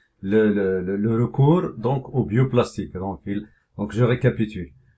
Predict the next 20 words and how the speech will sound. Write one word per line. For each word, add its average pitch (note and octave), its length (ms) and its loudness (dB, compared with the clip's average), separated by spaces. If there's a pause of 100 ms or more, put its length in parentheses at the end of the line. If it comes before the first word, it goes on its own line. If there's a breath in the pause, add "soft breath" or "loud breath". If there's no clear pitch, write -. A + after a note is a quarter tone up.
(100)
Pourquoi C#3 380 4
on C3 160 8
a C3 60 8
recours A#2+ 580 2
au G#2+ 160 0
bioplastique ? A2 640 -2
Parce A#2 220 0
que C3+ 380 -2 (360)
sa D3 220 2
fabrication, A#2 580 0
il G#2+ 80 2
est A#2+ 60 2
fabriqué A2 400 2
à A2 120 2
partir G#2+ 400 -2
de F#2+ 80 -6
ressources - 680 -6 (300)
renouvelables C3 840 4 (640)
et G#2+ 140 -4
biodégradables. B2+ 960 4